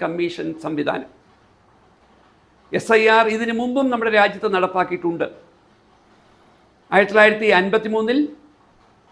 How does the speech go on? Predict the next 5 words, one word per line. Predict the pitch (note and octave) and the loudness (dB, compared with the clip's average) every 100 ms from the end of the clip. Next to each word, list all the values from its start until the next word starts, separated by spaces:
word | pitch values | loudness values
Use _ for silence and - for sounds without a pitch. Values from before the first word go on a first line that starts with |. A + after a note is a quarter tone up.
| - | -2
അതിനുശേഷം | G#3 A#3+ - A3 G#3+ G#3 C#3 - | 0 0 0 0 0 -4 -6 -4
എൺപത്തി | D#3+ F#3+ G#3+ A3 | -4 -2 -6 -6
മൂന്നിൽ, | A3 A3+ C4+ G#3+ | -4 -2 0 0
അതിനുശേഷം | G#3 C#4+ - A#3 G#3+ G3+ - - _ _ _ _ _ _ _ _ _ _ _ | 0 0 2 0 0 -4 -6 -12 _ _ _ _ _ _ _ _ _ _ _
വളരെ | F3+ A3 | -2 0